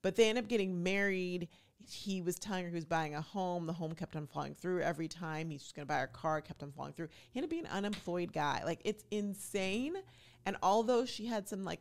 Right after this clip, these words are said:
moments of, "Wait a moment," he did just enough to make her think he was telling the truth. He'd be on the phone, like, with his financial advisor. He was never on the phone. He'd be having full conversations. No one was on the other line.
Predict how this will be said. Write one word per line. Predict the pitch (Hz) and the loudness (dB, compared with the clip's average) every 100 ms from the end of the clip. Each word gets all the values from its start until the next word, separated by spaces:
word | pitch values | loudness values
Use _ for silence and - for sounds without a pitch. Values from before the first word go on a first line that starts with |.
| - | -6
moments | 165 175 185 185 180 | -4 -2 0 -2 -2
of, | 160 | -2
"Wait | 190 226 | -2 -2
a | 156 | -2
moment," | 139 131 110 - | -6 -8 -8 -12
he | - 220 | -8 -4
did | 202 226 - | -2 -2 -2
just | 190 220 - | -4 -4 -4
enough | 240 160 175 - - - - | -4 -4 -4 -8 -20 -20 -8
to | 190 | -2
make | 180 180 | 0 0
her | 175 | -4
think | 165 175 | -2 -4
he | - | -4
was | 151 - | -8 -6
telling | 143 | -8
the | - | -8
truth. | - | -8
He'd | - 202 | -6 -2
be | 247 | -2
on | 240 | -2
the | |
phone, | 233 180 175 170 | -2 -2 -2 -2
like, | 147 156 | -4 -6
with | 147 - | -8 -6
his | 156 - - - | -8 -8 -20 -6
financial | 180 175 165 165 | -2 0 -2 -4
advisor. | 143 139 135 131 | -2 -2 -2 -6
He | - 175 | -8 -6
was | 165 | -4
never | 160 151 147 | -4 -4 -4
on | 143 | -4
the | 143 | -6
phone. | - 123 135 _ _ | -8 -10 -12 _ _
He'd | - 214 | -2 0
be | 180 196 | 2 0
having | 185 | 0
full | 180 185 | 0 -2
conversations. | 185 165 165 170 | -2 -2 -2 -2
No | 156 | -4
one | 151 | -4
was | 147 | -6
on | 139 | -8
the | 131 | -10
other | - | -12
line. | 156 | -14